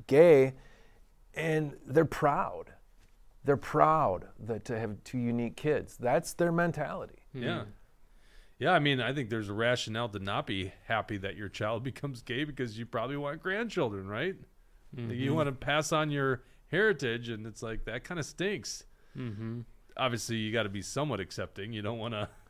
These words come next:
Speaker 2: <laughs> disown your children. That's not a good course for
Speaker 1: Right,
Speaker 2: life,
Speaker 1: I'm
Speaker 2: but
Speaker 1: sure, you
Speaker 2: it's a tr-,
Speaker 1: know.
Speaker 2: it's a tricky one, but it is, you're right. It's like this cultish thing. It's like, "Oh, we're so proud of you, and this is so heroic." It's like, "Ew."
Speaker 1: They're unique.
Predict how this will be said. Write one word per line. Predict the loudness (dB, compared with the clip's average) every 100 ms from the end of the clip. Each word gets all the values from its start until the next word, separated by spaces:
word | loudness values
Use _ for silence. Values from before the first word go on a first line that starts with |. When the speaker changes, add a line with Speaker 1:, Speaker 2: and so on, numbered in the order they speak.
| -20
Speaker 2:
<laughs> | -20 -20 -20 -8
disown | -4 4 4 4
your | -2
children. | 2 4 4
That's | 2 2 2
not | 0
a |
good | -2 -6
course | -4 -6 -2
for | 4
Speaker 1:
Right, | 8 8
Speaker 2:
life, | 6
Speaker 1:
I'm | 2
Speaker 2:
but | 0
Speaker 1:
sure, | 6 6
you | 6 6
Speaker 2:
it's | 6
a |
tr-, | 6 6
Speaker 1:
know. |
Speaker 2:
it's | 8 6
a |
tricky | 10 10 10
one, | 4 4
but | 4
it | 6
is, | 6 4 -2 -16 -4
you're | 4 10
right. | 10 10
It's | 6 2
like | 2 2
this | -2
cultish | -4 0 0 2 0 -2
thing. | 0 0 0
It's | 0 0
like, | -2 2
"Oh, | 4 4 2 -4 -18 -20 -20 -8
we're | -4 0
so | 0
proud | -2 -6 -2 2 2 2
of | -2
you, | -6
and | -6
this | -6 -6
is | -6
so | -4 -4
heroic." | -6 -6 -2 -2 -2 -8
It's | -16
like, | -14 -10
"Ew." | -10 -12 -16 -20 -10
Speaker 1:
They're | -2
unique. | 0 2 2 0 -2 -12